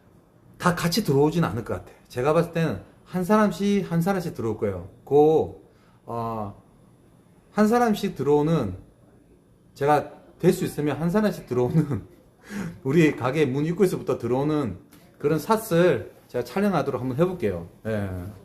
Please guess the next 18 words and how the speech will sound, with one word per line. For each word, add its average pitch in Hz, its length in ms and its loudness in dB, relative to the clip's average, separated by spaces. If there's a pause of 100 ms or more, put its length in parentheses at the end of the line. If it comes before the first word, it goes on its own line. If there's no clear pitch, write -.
(460)
최대한 226 240 2
재밌게 208 320 4
한번 175 160 2
촬영을 214 260 0
해볼 208 180 -2
건데, 190 460 -2 (340)
뭐 127 100 -10
재밌을까요? 208 760 0 (320)
사람 180 280 -4
들어오는, 175 360 0
입구에서 208 300 -2
들어오는 180 320 0
장면이 175 340 0
뭐 127 100 -4
재밌진 165 360 -2
않을 123 180 -4
것 156 100 -4
같고, 110 480 -6